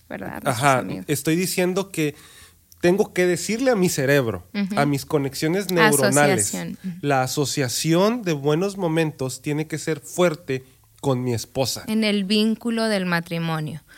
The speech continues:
Speaker 1: ¿Por qué? Porque mira, si ya de por sí no eras afectivo conmigo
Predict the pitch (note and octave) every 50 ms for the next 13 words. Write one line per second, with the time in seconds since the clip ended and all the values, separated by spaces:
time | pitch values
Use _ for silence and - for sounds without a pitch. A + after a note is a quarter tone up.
0 | - - - - - - A#3 G#3+ G3 - - A#3 G3+ E3+ E3+ - - G3+ G3 F#3+
1 | - F#3+ F#3+ F3+ D#3+ C#3+ C3+ - - - - _ - - - C#4+ C4+ B3+ A3 C#4
2 | C#4+ D#4 E4+ F#4+ G4+ G#4 - E4+ D#4 C#4+ - - C4 B3+ C4 C4+ C4+ C4+ C#4+ C#4
3 | - D4 C#4 A3 A#3+ G3+ - - - A3 A3 A3 A3 A3+ - A#3 G3+ F3 D3+ C#3+
4 | - D3